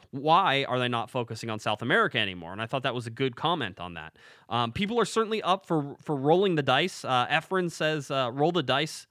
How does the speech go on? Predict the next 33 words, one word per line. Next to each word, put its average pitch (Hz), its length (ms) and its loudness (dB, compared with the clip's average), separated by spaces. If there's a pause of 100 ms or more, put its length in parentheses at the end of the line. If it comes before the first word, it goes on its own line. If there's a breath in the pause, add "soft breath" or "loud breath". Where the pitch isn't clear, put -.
(380 soft breath)
uh, 123 300 2
on, 139 500 -4
on 135 240 -4
Robin 139 300 0
Van 147 180 0
Persie. 127 420 -4
He's 127 220 -6
old," 165 400 -2 (160)
um, 117 260 -2
and, 110 220 -8
and 110 160 -8
he's 117 160 -4
not, 110 220 -4
he's 110 160 -10
not 104 160 -6
saying 107 180 -4
this 104 100 -10
part, 101 200 -4
but 101 100 -12
he's 104 80 -8
saying, 120 180 -2
"Roll 117 180 -4
the 104 60 -8
dice," 143 300 0
and 120 100 -6
I'm 123 100 -4
saying 117 240 -4
he's 139 120 -2
old. 185 300 0 (320 loud breath)
But 180 240 0 (560 loud breath)
listen, 151 320 0 (100)
this 156 180 -4
is, - 200 -8